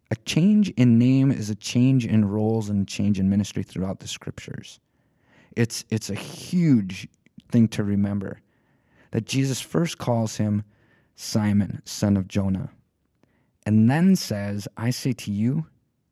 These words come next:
So he's looking at Peter and he's saying, "I say to you, you are Petra." So that word Petra, it, he says, "You are Peter."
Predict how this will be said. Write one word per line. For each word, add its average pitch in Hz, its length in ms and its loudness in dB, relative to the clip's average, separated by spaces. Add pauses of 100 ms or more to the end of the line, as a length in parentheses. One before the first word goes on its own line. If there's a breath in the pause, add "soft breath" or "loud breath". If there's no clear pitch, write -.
(440)
So - 60 -20
he's 135 140 -6
looking 196 220 4
at 135 100 -2
Peter 175 260 0
and 135 60 6
he's 113 100 2
saying, 123 180 2
"I 123 60 2
say 120 180 -2
to 113 140 -6
you, 131 240 4 (280 loud breath)
you 165 320 4
are 120 100 2
Petra." 98 560 -4 (1160)
So 135 340 4
that 127 220 2
word 151 180 4
Petra, 131 560 0 (160)
it, 127 140 -4 (180)
he 135 120 0
says, 135 220 2
"You 247 520 4
are 127 180 4
Peter." 101 460 -4